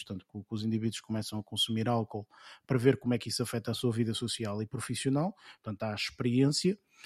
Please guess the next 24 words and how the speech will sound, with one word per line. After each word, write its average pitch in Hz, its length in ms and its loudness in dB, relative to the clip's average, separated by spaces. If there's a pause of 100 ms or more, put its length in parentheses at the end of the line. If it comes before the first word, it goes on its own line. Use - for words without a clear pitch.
(160)
e 160 80 6
depois 175 440 6
temos 160 280 4
uma 156 200 6
fase 117 580 0
três, 139 560 0
eh, 131 240 2
a 127 40 2
meu 135 160 4
ver, 135 260 2
portanto, 139 320 -4
que - 80 -20
temos 135 320 0
o 139 60 4
resultado 131 680 0
dessa 139 280 0
mesma 139 300 0
experiência, 131 560 0
aspectos 101 320 -12
positivos, 113 500 -4
aspectos - 380 -10
negativos, 117 480 -2
et 113 140 -4
cetera. 104 400 -8